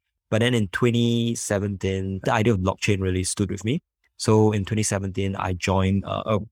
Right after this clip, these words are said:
team that was spinning out this protocol called Zilliqa. I joined the parent company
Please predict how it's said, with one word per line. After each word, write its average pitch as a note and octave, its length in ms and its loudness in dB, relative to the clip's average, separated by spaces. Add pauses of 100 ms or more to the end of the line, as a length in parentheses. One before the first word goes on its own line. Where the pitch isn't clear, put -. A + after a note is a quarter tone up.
(100)
team G#2+ 540 2
that A2 120 -2
was G#2+ 100 2
spinning A2+ 300 2
out A2 120 0
this G#2+ 120 0
protocol F#2 720 0
called - 260 -4
Zilliqa. G#2 460 -2
I G2+ 80 -6
joined A2+ 240 0
the G#2 60 0
parent G2 340 -2
company F#2 600 -4